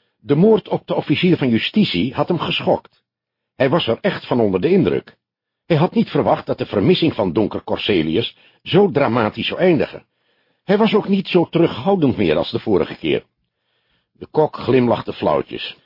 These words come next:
"Hij zag ons niet langer als mogelijke rivalen in zijn onderzoek." "Dat vermoed ik." De kok ging achter zijn bureau zitten. "Heb je hem verteld dat we bij Peter Gramsma in Baren zijn geweest?"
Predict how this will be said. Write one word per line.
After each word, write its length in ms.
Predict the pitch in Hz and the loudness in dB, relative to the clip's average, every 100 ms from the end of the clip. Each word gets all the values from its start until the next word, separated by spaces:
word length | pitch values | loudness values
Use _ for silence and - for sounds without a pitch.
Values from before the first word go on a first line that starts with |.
| _ _ _ | _ _ _
"Hij 160 | - 123 | -2 0
zag 220 | 160 151 | 2 0
ons 180 | 139 107 | 0 0
niet 200 | 127 143 | 0 2
langer 300 | 117 117 117 | 0 2 0
als 220 | - 98 | 0 -2
mogelijke 540 | 101 135 123 117 107 101 | 2 2 2 0 0 0
rivalen 520 | 92 - 113 101 95 | -2 -2 0 0 0
in 80 | 82 | 0
zijn 160 | 90 | -2
onderzoek." 680 | 85 107 78 - 69 - _ _ _ _ _ | 0 0 -2 -2 -4 -6 _ _ _ _ _
"Dat 220 | - - | -4 -4
vermoed 300 | - 101 143 | 0 0 2
ik." 260 | 131 - - _ _ _ _ _ _ _ | 0 -4 -10 _ _ _ _ _ _ _
De 120 | _ - | _ 0
kok 240 | 165 160 | 2 2
ging 240 | - 139 | 0 0
achter 220 | 131 - 131 | 0 -2 -4
zijn 160 | 110 | 0
bureau 340 | 95 92 87 67 | 2 4 2 0
zitten. 320 | 73 - - _ _ _ _ _ _ _ | -6 -10 -16 _ _ _ _ _ _ _
"Heb 200 | - 190 | -4 -2
je 80 | 160 | 2
hem 180 | 147 151 | 2 0
verteld 360 | 139 - 143 | -4 -2 -2
dat 140 | 120 131 | -2 -4
we 120 | 139 | -2
bij 240 | 120 117 | 0 0
Peter 280 | - 131 - | 0 -2 -2
Gramsma 680 | - 143 156 - 117 90 73 | -4 -2 -2 -2 -2 -2 -4
in 200 | - 101 | -8 -4
Baren 320 | 85 139 90 67 | -2 0 -2 -4
zijn 220 | 76 60 | -6 -8
geweest?" 500 | 64 85 156 - | -6 -4 -4 -8